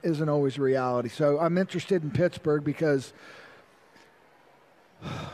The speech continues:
you know, to get to the playoff, I mean, we're, we, we're not gonna get the tiebreaker on the Rams now. They're tied with us. As a matter of fact, I think we'd lose most tiebreakers. So we're gonna have to actually have a better record than everybody else. Uh, we need the Rams to lose to, to Baltimore this weekend.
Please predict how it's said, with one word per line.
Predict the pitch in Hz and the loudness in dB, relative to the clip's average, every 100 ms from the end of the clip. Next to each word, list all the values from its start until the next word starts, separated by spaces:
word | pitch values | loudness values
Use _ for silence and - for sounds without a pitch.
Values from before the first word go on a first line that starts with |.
| - - | -16 -2
you | 196 | 2
know, | 180 | 2
to | 175 | 4
get | 247 - | 2 2
to | 202 | -2
the | |
playoff, | - 196 175 147 160 | 2 4 4 4 4
I | |
mean, | 180 175 | 4 6
we're, | 185 190 | 4 4
we, | 185 | 2
we're | 160 214 196 | 0 0 2
not | 190 196 | 4 2
gonna | 185 | 2
get | 170 | 0
the | 147 | -2
tiebreaker | 151 160 147 147 135 143 | 0 2 4 0 0 -2
on | 131 | 0
the | 120 | 0
Rams | 120 110 98 | -2 -6 -8
now. | 123 117 | -6 0
They're | 131 | 0
tied | 135 151 135 127 | 0 0 0 -2
with | 117 135 | -4 -4
us. | 110 | -6
As | - | -4
a | |
matter | 143 147 | 0 0
of | |
fact, | 151 139 | 2 0
I | 135 | 0
think | 151 | -2
we'd | 143 131 | -2 -2
lose | 131 117 | -2 0
most | 139 135 - | 0 0 -2
tiebreakers. | 135 120 120 113 117 | -4 -2 -4 -6 -6
So | 151 | -2
we're | 156 | 0
gonna | 165 156 | 0 0
have | 139 | 0
to | 147 131 117 - - - - - 156 | 0 0 -2 -12 -20 -20 -20 -4 -2
actually | 151 - 143 | -2 -2 0
have | 123 143 131 | 2 0 0
a | |
better | 113 139 131 123 | 0 0 2 0
record | 139 139 139 | 0 0 -4
than | 120 131 | -2 -2
everybody | 127 131 120 123 120 | 0 -2 -2 -2 0
else. | 127 113 101 - - - - - 139 | 0 -2 -6 -16 -20 -20 -20 -12 -2
Uh, | 135 | 0
we | 135 165 | 2 2
need | 170 175 | 4 2
the | 147 | 2
Rams | 147 143 127 | 2 0 -2
to | 139 | -2
lose | 131 143 131 - | 2 2 2 0
to, | 139 123 - | -2 -2 -4
to | - | -8
Baltimore | 123 135 135 - 131 123 | -2 2 2 0 -2 -2
this | 117 - | -2 -2
weekend. | 143 135 120 110 | -2 -2 -4 -6